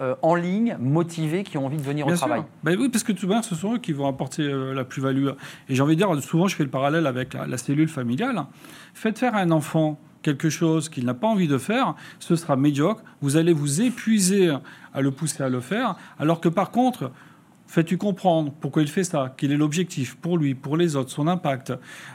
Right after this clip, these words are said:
Speaker 2: euh, le motiver, hein, lui faire prendre conscience, lui donner de l'autonomie, de la responsabilité.
Speaker 1: On l'a vécu pendant le confinement, hein, pour
Speaker 2: Voilà.
Speaker 1: ceux qui ont eu à faire les
Speaker 2: Ben,
Speaker 1: devoirs
Speaker 2: vous
Speaker 1: de leurs
Speaker 2: allez voir
Speaker 1: enfants.
Speaker 2: que ça se fait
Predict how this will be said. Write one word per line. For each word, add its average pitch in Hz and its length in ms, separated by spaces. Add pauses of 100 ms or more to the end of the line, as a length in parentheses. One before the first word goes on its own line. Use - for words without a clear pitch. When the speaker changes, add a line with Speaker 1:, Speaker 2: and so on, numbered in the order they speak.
(100)
Speaker 2:
euh, 135 560
le 139 140
motiver, 165 500
hein, 131 140 (260)
lui 127 100
faire 151 280
prendre 156 460
conscience, 185 420
lui 135 100
donner 160 220
de 151 60
l'autonomie, 180 420
de 143 40
la 139 80
responsabilité. 147 680
Speaker 1:
On 254 40
l'a - 80
vécu - 180
pendant 131 200
le 131 60
confinement, 160 480
hein, 127 60
pour 113 140
Speaker 2:
Voilà. 139 220
Speaker 1:
ceux 143 60
qui 135 60
ont 120 100
eu 131 80
à 113 40
faire 123 180
les 120 60
Speaker 2:
Ben, 113 60
Speaker 1:
devoirs 139 160
Speaker 2:
vous 214 60
Speaker 1:
de 214 60
leurs 240 60
Speaker 2:
allez 233 100
voir 240 100
Speaker 1:
enfants. 247 100
Speaker 2:
que 247 60
ça 196 180
se 180 160
fait 143 260